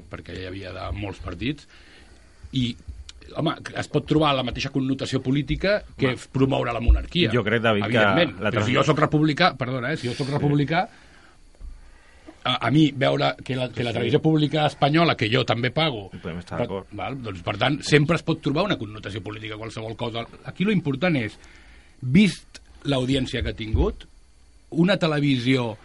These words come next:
Speaker 1: ha de retransmetre un acte a on el veuen per la tele un milió vuit-centes mil persones? És evident que sí, no?
Speaker 2: Però és evident que si tu,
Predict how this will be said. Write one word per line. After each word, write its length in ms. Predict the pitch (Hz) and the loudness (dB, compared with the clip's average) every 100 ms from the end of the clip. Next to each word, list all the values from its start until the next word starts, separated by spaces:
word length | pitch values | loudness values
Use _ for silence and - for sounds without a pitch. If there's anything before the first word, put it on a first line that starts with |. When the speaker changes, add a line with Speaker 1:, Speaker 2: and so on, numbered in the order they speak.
| - - - - | -20 -20 -20 -4
Speaker 1:
ha 100 | 139 | 0
de 140 | 139 | 0
retransmetre 720 | 120 120 123 107 113 110 110 - _ _ - | -2 -4 -4 -4 -4 -4 -8 -12 _ _ -2
un 140 | 143 135 | 4 4
acte 300 | 123 - 110 | 4 -2 -8
a 300 | 95 - 120 | -8 -8 -4
on 140 | 123 123 120 | -2 -4 -4
el 100 | 123 | -4
veuen 360 | 139 135 123 110 - | 0 0 0 -4 -8
per 140 | 127 123 | -8 -6
la 60 | |
tele 220 | 117 127 127 - | -2 0 2 4
un 220 | 165 202 185 | 6 6 6
milió 300 | 151 156 143 | 6 6 4
vuit-centes 380 | 135 127 123 120 | 0 -2 -4 0
mil 180 | 113 123 | 0 -2
persones? 460 | 110 98 107 127 151 | -4 -8 -6 -6 -8
És 120 | - 98 | -10 -10
evident 320 | 117 104 123 | -8 -8 -8
que 120 | - - | -12 -12
sí, 140 | 101 | -14
no? 160 | 90 127 - | -14 -14 -12
Speaker 2:
Però 140 | 101 | -6
és 60 | 147 | -2
evident 300 | 139 110 135 | 0 0 0
que 60 | 127 | -4
si 80 | 95 | -6
tu, 220 | 110 | 6